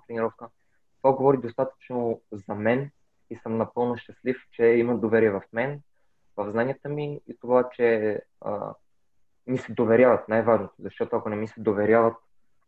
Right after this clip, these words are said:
и ме нямат в тези всички сфери, които ги изброихме, седем-осем сфери, а, то няма да се стикуваме и няма да работим заедно. Така че съм напълно щастлив, че ми се доверяват и че ме имат като... а, хем ме имат като равен, хем ме имат като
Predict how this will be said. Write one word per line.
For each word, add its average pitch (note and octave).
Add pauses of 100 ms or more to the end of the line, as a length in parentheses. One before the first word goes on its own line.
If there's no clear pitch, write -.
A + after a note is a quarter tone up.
(460)
и A2+ (340)
ме A#2+
нямат C3+
в A#2+
тези C3
всички B2+
сфери, B2
които A#2+
ги G#2+
изброихме, G2+
седем-осем G#2+
сфери, C#3+ (460)
а, A#2+
то C3
няма A#2
да A2+
се G#2+
стикуваме G#2
и G#2+
няма G#2
да G2+
работим G2+
заедно. F#2+ (340)
Така D#3+
че -
съм C#3+
напълно C#3
щастлив, -
че -
ми A2
се G#2
доверяват A2+
и A#2+
че A2
ме A2
имат G#2+
като... G#2 (560)
а, G2+ (320)
хем D3
ме D3+
имат C#3+
като A#2+
равен, C#3
хем B2+
ме B2+
имат B2
като -